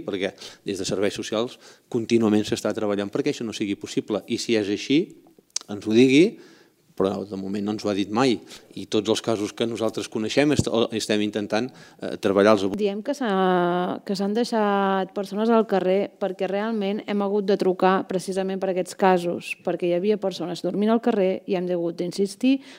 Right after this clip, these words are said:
Speaker 2: tant trucant a policia municipal com també trucant al Consorci d'Acció Social. Per tant, no ens estem inventant res. Sí,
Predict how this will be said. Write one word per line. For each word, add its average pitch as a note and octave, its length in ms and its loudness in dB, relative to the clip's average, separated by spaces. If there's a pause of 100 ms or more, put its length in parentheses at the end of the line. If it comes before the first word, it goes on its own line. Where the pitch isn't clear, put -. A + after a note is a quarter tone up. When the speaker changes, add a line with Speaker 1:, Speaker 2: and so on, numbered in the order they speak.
Speaker 2:
tant F#3+ 200 -2
trucant F#3 320 0
a F3+ 80 -4
policia F3+ 320 -4
municipal G#3+ 560 -2
com F#3+ 120 -2
també F#3 200 0
trucant F3+ 320 -4
al F3+ 160 -4
Consorci F3 480 -6
d'Acció F3 240 -10
Social. F3+ 540 -8 (380)
Per G3 120 -2
tant, F#3+ 160 -4
no G3+ 80 -4
ens G#3 160 -2
estem G3 240 -6
inventant G3 480 -6
res. F#3+ 320 -6
Sí, F#3+ 460 -4